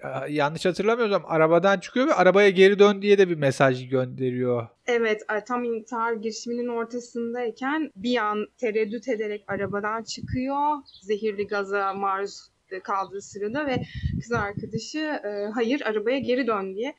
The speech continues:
Speaker 2: onu bir anlamda gaza getiriyor ve ölümüne sebep oluyor. Burada işte fiziksel anlamda bir müdahale olmadığını savunuyor,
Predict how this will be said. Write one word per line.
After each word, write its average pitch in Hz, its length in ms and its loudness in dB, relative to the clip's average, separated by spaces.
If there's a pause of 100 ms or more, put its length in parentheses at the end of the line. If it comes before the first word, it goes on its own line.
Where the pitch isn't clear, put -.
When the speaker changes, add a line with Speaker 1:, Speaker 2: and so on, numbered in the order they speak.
Speaker 2:
onu 262 440 -2 (120)
bir 220 140 -2
anlamda 220 400 0
gaza 233 280 0
getiriyor 233 720 -4
ve 262 300 -2 (100)
ölümüne 240 440 2
sebep 247 320 -6
oluyor. 302 240 -4
Burada 247 320 -6
işte 285 320 -6
fiziksel 254 560 -4
anlamda 277 500 -2
bir - 460 -12
müdahale 269 760 -4 (220)
olmadığını 190 1000 0
savunuyor, 180 560 -8